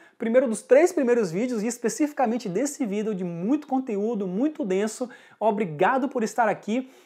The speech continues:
Mais uma vez, obrigado pelos comentários que eu tenho recebido e continue colocando seus comentários. Coloca aqui embaixo o que você achou dessa aula, se você tem alguma pergunta, se você se surpreendeu com alguma coisa, se você quer me fazer alguma pergunta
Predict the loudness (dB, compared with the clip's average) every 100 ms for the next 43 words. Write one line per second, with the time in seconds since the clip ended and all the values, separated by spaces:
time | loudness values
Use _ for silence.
0 | -10 -4 -2 -2 -2 0 0 0 -2 -4
1 | 0 0 0 -2 -4 -4 -6 -4 -6 -6
2 | -6 -4 -6 -10 -8 -6 -6 -6 -6 -4
3 | -6 -8 -10 -8 -8 0 2 2 0 -2
4 | 0 -2 -2 -4 -4 -6 -8 -8 -8 -6
5 | -6 -2 0 0 -2 -8 -12 -2 0 2
6 | 0 -2 -8 -8 -6 -4 -2 -4 -8 -12
7 | -12 -10 -8 -8 -6 -6 -4 -4 -4 -6
8 | -6 -2 0 0 -4 -12 -6 -4 -4 -4
9 | -2 -2 -2 -2 -4 -6 -6 -6 -6 -10
10 | -12 -12 -10 -10 -12 -6 -6 0 2 2
11 | 0 -4 -2 -4 0 2 2 0 -6 -18
12 | -10 -6 -6 -4 -6 -4 -4 -2 0 0
13 | -4 -8 -8 -4 -4 -6